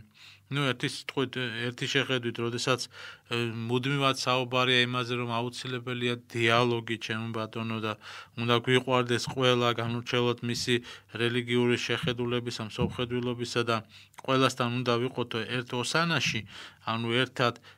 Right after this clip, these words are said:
ერთი, ერთიანი მშვიდობა და ერთიანი, ე, რელიგია გაგვაჩნდეს. ფაქტია, რომ აი, ამ, ე, სეკულარული, აი, ამ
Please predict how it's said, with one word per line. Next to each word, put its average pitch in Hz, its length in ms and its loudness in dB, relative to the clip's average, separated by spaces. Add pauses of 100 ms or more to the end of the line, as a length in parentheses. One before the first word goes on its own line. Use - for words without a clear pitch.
(100)
ერთი, 120 400 2 (580)
ერთიანი 123 540 4 (320)
მშვიდობა 127 640 -4
და 113 120 -4
ერთიანი, 117 580 0 (280)
ე, 117 160 -6 (220)
რელიგია 123 560 2 (420)
გაგვაჩნდეს. 147 800 2 (640)
ფაქტია, 160 520 2 (540)
რომ 127 400 2 (300)
აი, 123 260 0
ამ, 135 200 2 (300)
ე, 117 140 -6 (120)
სეკულარული, 123 920 -2
აი, 110 260 -4
ამ 120 160 0